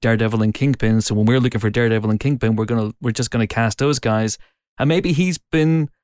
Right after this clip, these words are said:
looking hither and lither. Maybe he's been looking yonder and honder, and he's, you know, I've been reading a lot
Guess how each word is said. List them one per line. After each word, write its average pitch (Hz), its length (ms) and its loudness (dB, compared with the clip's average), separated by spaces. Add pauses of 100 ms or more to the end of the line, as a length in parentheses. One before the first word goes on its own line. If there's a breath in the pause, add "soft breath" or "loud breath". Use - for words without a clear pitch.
(300)
looking 147 280 2
hither - 440 0
and 139 120 0
lither. 135 340 2
Maybe 123 300 0
he's 131 240 2
been 135 360 2
looking 147 260 2
yonder 156 480 2
and 147 120 2
honder, 131 440 2
and 101 220 0
he's, 117 380 2 (340 soft breath)
you 120 80 0
know, 113 60 2
I've - 60 -6
been 113 100 -2
reading 104 160 0
a 101 40 -2
lot 101 80 -2